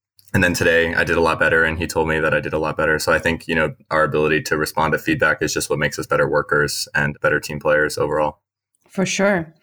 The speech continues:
Speaker 2: As marketers in cybersecurity, I wish we had more access to feedback from the practitioners, from our I C P, to help us just be better at marketing.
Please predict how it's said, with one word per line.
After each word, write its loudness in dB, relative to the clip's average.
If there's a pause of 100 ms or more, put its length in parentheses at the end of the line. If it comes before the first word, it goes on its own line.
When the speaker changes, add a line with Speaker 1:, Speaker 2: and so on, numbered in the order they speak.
(160)
Speaker 2:
As 2
marketers 2
in 2
cybersecurity, 0
I 4
wish -2
we 0
had 0
more 0 (360)
access -2
to 0
feedback 0
from 0
the 0
practitioners, -2
from 0 (520)
our 4
I 2
C -2
P, 0 (520)
to 0
help 0
us 0
just -6
be 0
better 2
at 0
marketing. 0